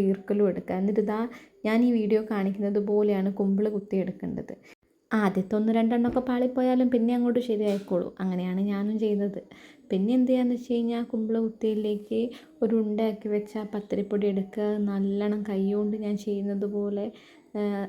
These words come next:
അരികുകളൊക്കെ പറ്റിച്ച് ചേർത്ത് നടുക്കൊരു കുഴി പോലെ ഉണ്ടാക്കി വെക്കുക. അതിലേക്കാണ് നമ്മൾ ഈ തേങ്ങേൻ്റെ മിക്സ് ചേർക്കേണ്ടത്.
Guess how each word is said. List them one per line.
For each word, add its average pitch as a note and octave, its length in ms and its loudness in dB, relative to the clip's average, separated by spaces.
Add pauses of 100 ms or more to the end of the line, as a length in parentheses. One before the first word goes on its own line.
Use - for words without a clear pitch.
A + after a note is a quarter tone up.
(120)
അരികുകളൊക്കെ G#3 720 -2
പറ്റിച്ച് G3+ 480 -4
ചേർത്ത് G3 380 -4
നടുക്കൊരു G3 500 0
കുഴി G#3 300 6
പോലെ G3+ 260 2
ഉണ്ടാക്കി F#3 380 -6
വെക്കുക. F3+ 240 -10 (400)
അതിലേക്കാണ് A3 640 2
നമ്മൾ G3+ 280 2
ഈ - 20 -2 (100)
തേങ്ങേൻ്റെ G3+ 500 0
മിക്സ് - 240 -6 (100)
ചേർക്കേണ്ടത്. E3+ 580 -6